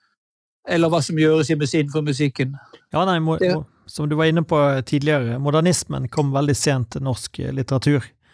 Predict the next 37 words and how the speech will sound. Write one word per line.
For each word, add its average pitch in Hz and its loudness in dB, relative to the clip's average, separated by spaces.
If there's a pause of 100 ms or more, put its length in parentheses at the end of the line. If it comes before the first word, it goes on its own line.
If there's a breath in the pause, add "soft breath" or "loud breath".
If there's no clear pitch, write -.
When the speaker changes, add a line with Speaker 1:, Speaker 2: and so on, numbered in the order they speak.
Speaker 1:
Ja, 185 0
men 180 0
det, 185 2
eh, 202 -6
altså, 175 0
det 180 4
er 180 4
jo, 180 2
altså, 180 0
de 170 -2
dadaistiske 185 0
manifestene 185 -4
ble 165 -4
skrevet 165 0
i 180 -2
nitten 165 -8 (100)
atten. 175 -4 (440)
Speaker 2:
Ja, 135 -2
sant. 190 -6 (520)
Speaker 1:
Og, 214 -4
og, 175 0
og, 175 0
og - -4
jeg 180 -2
har 151 2
ikke - -4
sett, 190 0
altså, 170 -2
den 165 0
eneste 180 0
som, 170 -2 (1080 loud breath)
ja, 214 -4
det 190 2
er 202 2
Yngve 196 2
Peder-, 196 -2
Petersen, 180 -4